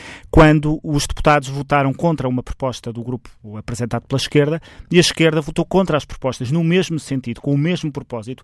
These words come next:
apresentadas pelos deputados, eh, da direita. Com a diferença de que os deputados da direita não vieram chamar assassinos aos deputados da esquerda, e os deputados da esquerda decidiram vir chamar assassinos aos deputados da direita.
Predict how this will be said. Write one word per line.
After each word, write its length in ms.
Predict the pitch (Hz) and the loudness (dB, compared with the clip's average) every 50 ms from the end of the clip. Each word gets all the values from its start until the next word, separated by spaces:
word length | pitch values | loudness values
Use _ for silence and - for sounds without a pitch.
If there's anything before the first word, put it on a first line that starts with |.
| - - - - - | -20 -20 -20 -10 -10
apresentadas 640 | 139 - 143 135 143 143 135 139 139 131 143 135 | -4 -4 -2 0 0 0 0 0 0 -2 -2 -4
pelos 240 | - 147 139 135 127 | -4 -4 -4 -4 -6
deputados, 500 | - - - - - 135 135 127 - - - - - - - | -10 -14 -14 -2 0 0 0 0 -2 -12 -20 -20 -20 -16 -4
eh, 100 | - 135 | -4 0
da 120 | 127 139 | 2 2
direita. 420 | 135 147 139 135 127 117 - 117 - _ - - - - - - | 2 4 2 2 0 -2 -6 -10 -14 _ -18 -18 -18 -20 -16 2
Com 120 | - 151 | 4 4
a 20 | |
diferença 340 | 156 160 147 151 160 - 151 | 4 6 4 2 2 2 0
de 40 | 135 | -4
que 80 | - 147 | -4 -8
os 60 | - | -10
deputados 260 | - - 151 139 120 | 0 0 0 2 2
da 80 | 143 143 | -2 -2
direita 340 | 135 139 135 139 139 - | 0 0 0 0 -2 -2
não 140 | 143 147 143 | -2 -2 0
vieram 220 | 135 147 143 139 139 | 0 -2 -2 -2 -4
chamar 300 | - - 147 143 139 139 | -4 -4 -4 -4 -4 -4
assassinos 460 | 135 - 151 135 - 135 131 113 - | -4 -6 -8 -6 -4 -4 -4 -4 -4
aos 120 | 127 120 | -8 -8
deputados 320 | - - - 120 120 - 131 | -8 -8 -8 -8 -8 -6 -6
da 80 | 147 | -6
esquerda, 420 | 147 - - 185 185 185 185 190 - - - - - - - | -6 -2 0 0 0 0 -2 -6 -8 -12 -20 -20 -18 -4 -4
e 40 | |
os 60 | 151 - | -2 -2
deputados 300 | - - 165 151 135 135 | 2 2 2 2 2 -2
da 80 | 143 | -4
esquerda 360 | 151 - - - 156 147 147 | -4 -6 0 0 0 0 0
decidiram 400 | 135 - - 143 131 131 131 135 | -4 -4 -6 -4 -4 -2 -2 -2
vir 120 | 127 123 123 | -4 -4 -6
chamar 280 | - - 120 120 120 | -6 -6 -6 -4 -4
assassinos 440 | 123 117 - - 120 - 127 120 - | -6 -8 -8 -8 -6 -4 -4 -4 -4
aos 100 | 123 113 | -6 -10
deputados 320 | - _ - 120 107 - - | -10 _ -8 -8 -8 -8 -10
da 60 | 120 | -8
direita. 400 | 110 117 113 110 101 - - | -8 -10 -12 -12 -16 -18 -20